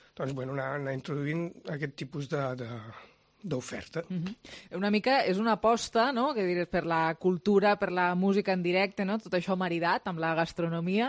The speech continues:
Speaker 2: en aquest cas. És una aposta que jo crec que moltes poblacions, si ara ens estan escoltant, dirien: "Ostres,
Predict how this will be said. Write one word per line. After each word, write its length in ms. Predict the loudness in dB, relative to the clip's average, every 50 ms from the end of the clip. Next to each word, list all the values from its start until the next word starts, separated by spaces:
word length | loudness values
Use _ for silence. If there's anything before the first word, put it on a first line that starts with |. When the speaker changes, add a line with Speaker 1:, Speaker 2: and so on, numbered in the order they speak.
| -2 -2
Speaker 2:
en 80 | -4 -4
aquest 300 | -2 0 -2 -4 -2 0
cas. 220 | 0 0 2 2
És 100 | 0 0
una 140 | 2 2 2 2
aposta 220 | 0 0 0 2
que 80 | 2 2
jo 80 | 2
crec 100 | 2 2
que 100 | 0 0
moltes 360 | 2 2 2 2 2 0 2 2
poblacions, 500 | 2 2 4 2 2 2 2 0 0 0
si 80 | 2
ara 140 | 2 2 2
ens 80 | 2 -2
estan 240 | -2 -2 -2 -2 0
escoltant, 400 | 0 -2 -2 0 0 0 0 0
dirien: 240 | 0 0 0 -2
"Ostres, 480 | -4 -6 -4 -2 -2 -2 -2 -2 -6